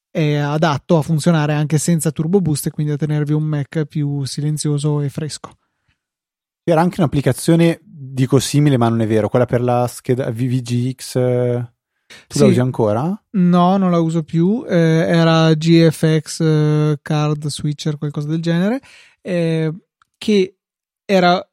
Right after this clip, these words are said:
Speaker 1: cioè, diciamo, non la posso usare perché ho uno schermo esterno. In macOS non c'è modo di pilotare uno schermo esterno se non con la scheda grafica dedicata, e quindi già lì, eh, perde ogni possibile utilità per me. Ma poi perché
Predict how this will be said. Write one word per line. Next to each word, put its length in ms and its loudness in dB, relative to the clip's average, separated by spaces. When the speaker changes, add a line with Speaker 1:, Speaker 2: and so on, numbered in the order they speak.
Speaker 1:
cioè, 240 0
diciamo, 380 2
non 100 10
la 120 8
posso 220 0
usare 280 2
perché 200 0
ho 60 4
uno 140 0
schermo 280 -2
esterno. 380 -4
In 240 4
macOS 520 2
non 240 0
c'è 160 0
modo 280 0
di 120 -2
pilotare 440 0
uno 120 -2
schermo 320 -2
esterno 520 0
se 180 -2
non 300 0
con 180 -4
la 120 -4
scheda 220 -6
grafica 340 -6
dedicata, 540 -6
e 60 -8
quindi 200 -2
già 160 0
lì, 200 -2
eh, 420 -4
perde 840 0
ogni 300 0
possibile 460 -2
utilità 400 0
per 200 -2
me. 120 -2
Ma 140 -2
poi 200 4
perché 520 2